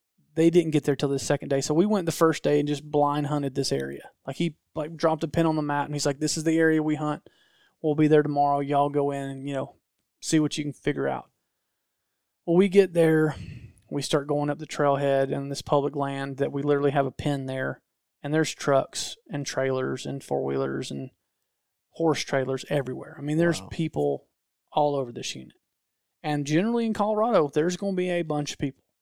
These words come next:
Speaker 1: And I've learned that. I did, I've done public land in Idaho a couple times, Colorado a couple times, and Wyoming. And every time, there's been people. If you're wanting to go out west and do a hunt by yourself, good luck.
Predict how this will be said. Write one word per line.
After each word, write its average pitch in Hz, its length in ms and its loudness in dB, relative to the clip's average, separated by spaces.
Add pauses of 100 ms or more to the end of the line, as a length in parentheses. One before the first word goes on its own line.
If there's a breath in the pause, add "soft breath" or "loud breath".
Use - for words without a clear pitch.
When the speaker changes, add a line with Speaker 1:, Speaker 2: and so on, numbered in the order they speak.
(560)
Speaker 1:
And 147 120 0
I've 160 160 2
learned 175 300 2
that. 135 140 0
I 143 40 4
did, 156 180 0 (120)
I've 143 180 0
done 156 260 2
public 165 340 2
land 160 340 -2
in 143 180 -4
Idaho 180 640 2 (500)
a - 40 -20
couple 170 220 2
times, 160 420 -2
Colorado 160 440 2
a 156 40 0
couple 156 260 -2
times, 147 300 -2
and 143 100 -6
Wyoming. 139 480 -2 (640)
And 151 100 -6
every 175 240 0
time, 147 420 0 (120)
there's 143 180 -4
been 139 180 -4
people. - 340 -6 (640)
If 151 140 -4
you're 180 200 4
wanting 190 400 0
to 175 60 -6
go 185 160 2
out 175 140 2
west 180 240 4
and 165 60 -2
do 165 100 0
a 156 40 0
hunt 165 180 -2
by 156 140 0
yourself, 175 540 -2
good 143 140 -2
luck. - 420 -10